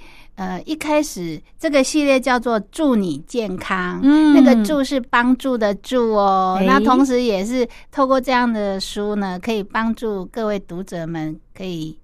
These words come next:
Speaker 1: 拥有健康的生活。
Speaker 2: 嗯。
Speaker 1: 对，呃，所以当初这一系列的书就是以这样的出发点。那因为我本身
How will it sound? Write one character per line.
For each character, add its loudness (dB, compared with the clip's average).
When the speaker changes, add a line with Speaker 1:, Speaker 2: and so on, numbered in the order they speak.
Speaker 1:
拥 -4
有 -8
健 -4
康 -6
的 -8
生 -6
活。 -10
Speaker 2:
嗯。 6
Speaker 1:
对， -4
呃， -6
所 -2
以 4
当 4
初 -2
这 -4
一 -2
系 -4
列 0
的 0
书 -6
就 -6
是 -10
以 -8
这 -12
样 -4
的 -6
出 -10
发 -4
点。 -14
那 -2
因 -2
为 0
我 -6
本 -8
身 -2